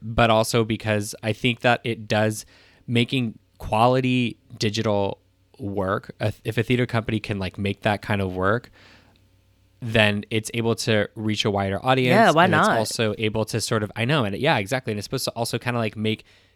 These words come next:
Speaker 1: it also can make theater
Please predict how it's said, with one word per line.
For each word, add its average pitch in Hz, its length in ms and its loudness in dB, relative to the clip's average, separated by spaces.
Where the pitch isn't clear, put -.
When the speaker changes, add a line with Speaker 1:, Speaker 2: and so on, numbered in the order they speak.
Speaker 1:
it 139 100 4
also 151 300 0
can 120 480 -2
make 110 480 -6
theater 107 680 -2